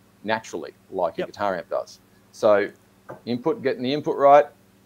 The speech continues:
Speaker 1: secret sauce in the middle, modeling, guitar amp, sounds, then, and effects, and then at the end, you've got a true power amp for it to come out and amplify with.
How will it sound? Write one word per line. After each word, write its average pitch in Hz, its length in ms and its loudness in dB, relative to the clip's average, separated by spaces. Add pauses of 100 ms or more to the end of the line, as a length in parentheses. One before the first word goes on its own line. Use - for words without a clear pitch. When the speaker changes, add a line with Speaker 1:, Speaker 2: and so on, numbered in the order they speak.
(200)
Speaker 1:
secret - 300 -8
sauce 92 240 -8
in 90 60 -12
the 90 40 -10
middle, 95 320 -6
modeling, 87 340 -12 (300)
guitar 80 320 -14
amp, 82 140 -16 (300)
sounds, 80 400 -10 (640)
then, 101 240 0
and 90 160 -4
effects, - 460 -2 (100)
and 90 140 -4
then 92 200 -2
at 87 160 -8
the 98 100 -6
end, 98 360 -6 (240)
you've 113 120 -16
got - 200 -4 (120)
a 90 100 -8
true 101 300 -8
power 98 320 -2
amp 95 160 -6
for - 120 -16
it - 40 -18
to 85 60 -14
come 87 220 -8
out 85 160 -4
and 87 80 -14
amplify 92 360 -4
with. 76 240 -6